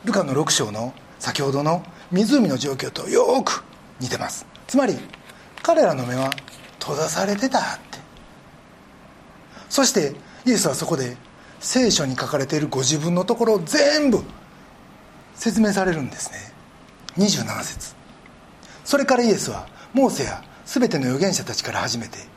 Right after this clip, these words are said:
ご自分について聖書全体に書いてあることを彼らに解き明かされた。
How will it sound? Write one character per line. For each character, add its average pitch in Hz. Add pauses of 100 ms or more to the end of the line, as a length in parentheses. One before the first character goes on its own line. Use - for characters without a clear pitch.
(260)
ご 175
自 196
分 262
に 302
つ -
い 117
て 120 (160)
聖 202
書 160
全 170
体 175
に 170 (360)
書 165
い 185
て 254
あ 135
る 131
こ 165
と 127
を 135 (160)
彼 208
ら 127
に 139
解 135
き -
明 139
か 147
さ 190
れ 190 (140)
た。 -